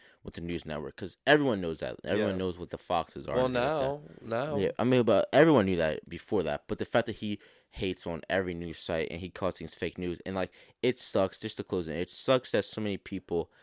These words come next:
Speaker 1: like they say, like, those that won't conform to wearing masks are like, "We don't conform to this," or, "They don't wanna conform to this political," they're not, uh, what is it called? They're not sheep, but then they follow what other Trump supporters do.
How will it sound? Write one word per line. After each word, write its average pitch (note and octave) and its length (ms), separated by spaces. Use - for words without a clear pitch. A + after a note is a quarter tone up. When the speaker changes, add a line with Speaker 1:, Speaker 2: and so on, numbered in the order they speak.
Speaker 1:
like F#2+ 220
they F#2+ 120
say, F#2 320
like, E2 320
those F#2+ 320
that D#2+ 180
won't F2+ 180
conform F#2 420
to - 160
wearing E2+ 360
masks E2 360
are F2 40
like, D#2 280
"We G#2+ 200
don't G2 240
conform F2 840
to - 180
this," F2+ 400
or, D#2+ 180
"They F2+ 80
don't F#2+ 120
wanna F#2 160
conform F2 420
to - 120
this E2+ 60
political," G2 460
they're F2+ 140
not, F2+ 320
uh, E2+ 160
what F2+ 120
is E2 100
it - 20
called? E2 160
They're F2+ 80
not F2+ 180
sheep, - 460
but G#2 100
then A2+ 100
they A2+ 120
follow B2 500
what G2+ 240
other F#2+ 180
Trump F2 280
supporters D#2 500
do. C#2+ 240